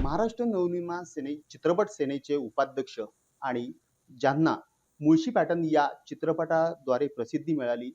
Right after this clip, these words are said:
असे पिट्याबाई, अ, काही दिवसांपूर्वी त्यांनी एक पोस्ट केली होती, म्हणजे सोशल मीडिया पोस्ट, आणि ती पोस्ट त्यांना मनसेपासून भाजपपर्यंत घेऊन गेली. नेमकी ती पोस्ट काय होती आणि त्या पोस्ट नंतर राज ठाकरेंसोबत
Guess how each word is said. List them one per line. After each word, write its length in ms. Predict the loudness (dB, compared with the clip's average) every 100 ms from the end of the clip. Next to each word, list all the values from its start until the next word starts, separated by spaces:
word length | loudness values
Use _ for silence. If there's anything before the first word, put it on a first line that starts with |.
| -14
असे 220 | -16 -18 -10
पिट्याबाई, 360 | 2 2 2 -4 -10 _ _ _ _ 0
अ, 200 | 2 2 0 4
काही 180 | 4
दिवसांपूर्वी 580 | 4 0 0 -2 -4 -4
त्यांनी 300 | -2 -2 -2
एक 160 | -6 -2
पोस्ट 240 | 0 0 -2
केली 160 | -2
होती, 340 | 0 -2 -6 -10 _ _
म्हणजे 260 | -8 -6 -6 -6
सोशल 340 | -6 -4 0
मीडिया 240 | 2 2 0
पोस्ट, 300 | 0 -4 -6 _ _ -4
आणि 120 | -4
ती 300 | -2 -2 -2 -4 _
पोस्ट 280 | 8 8 4 0
त्यांना 400 | 4 4 4 0 0
मनसेपासून 760 | 2 2 2 0 0 -4 -4
भाजपपर्यंत 760 | -2 0 0 0 0 2 2 0
घेऊन 260 | -4 -4 -4
गेली. 220 | -6 -10 -18 _ _
नेमकी 460 | 2 2 2 -2 -2
ती 160 | -2 -4 2
पोस्ट 260 | 2 2 -2
काय 200 | 4 6
होती 340 | 6 2 0 -4 -4
आणि 300 | -4 -2 -2
त्या 180 | -2
पोस्ट 360 | -4 -2 -2 -2 -4
नंतर 420 | -2 -2 2 2 2 _ _ _
राज 320 | 2 2 2 0
ठाकरेंसोबत 840 | 0 2 2 0 -4 -2 2